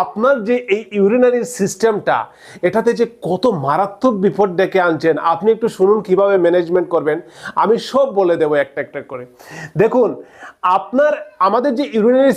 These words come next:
সিস্টেমটা কী কী দিয়ে তৈরি হয়েছে আপনি জানেন, নিশ্চয়ই নাইন টেনে পড়াশোনা করেছেন যে কিডনি থাকে, যার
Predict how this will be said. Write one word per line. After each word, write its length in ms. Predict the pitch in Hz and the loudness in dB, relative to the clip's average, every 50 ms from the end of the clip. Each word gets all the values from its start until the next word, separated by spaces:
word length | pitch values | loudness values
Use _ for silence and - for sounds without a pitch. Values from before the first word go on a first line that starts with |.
| - 196 | 0 -2
সিস্টেমটা 500 | 196 151 - - 226 202 170 131 151 127 120 - | -4 -2 0 0 0 0 2 0 0 -2 -2 -2
কী 80 | - 214 190 | -6 -4 0
কী 60 | 233 262 240 | 0 2 2
দিয়ে 160 | 269 254 - 247 | 2 2 4 2
তৈরি 180 | 240 233 233 226 226 | 2 4 4 4 4
হয়েছে 260 | 220 208 208 - 196 185 190 - - _ 156 | 2 2 2 2 0 0 0 -12 -6 _ -2
আপনি 160 | 147 - - 226 180 180 | -2 0 0 0 2 2
জানেন, 240 | 175 170 190 196 175 180 - - _ _ - 170 | 0 2 2 0 0 -2 -8 -16 _ _ 2 2
নিশ্চয়ই 400 | 185 190 185 - - 254 277 254 240 | 2 2 0 -2 0 0 2 2 2
নাইন 140 | 214 208 214 196 | 2 0 0 0
টেনে 180 | 220 220 226 226 - 190 | 0 0 0 0 0 2
পড়াশোনা 380 | 196 196 202 151 156 165 190 175 - | 2 2 0 0 0 0 0 2 2
করেছেন 340 | 170 165 170 160 - 156 143 143 143 - _ - 170 156 _ 165 | 0 0 0 -2 -4 -6 -6 -6 -10 -18 _ -20 -20 -16 _ 0
যে 60 | 220 220 220 - | 0 0 0 -2
কিডনি 320 | - 247 240 202 233 277 285 285 247 | 0 0 0 4 2 2 2 2 0
থাকে, 260 | 240 214 - 185 180 185 190 185 - _ _ _ _ _ - 139 135 | -4 -2 0 0 0 0 -2 -8 -18 _ _ _ _ _ -12 -4 -2
যার 180 | 196 190 233 | 0 0 0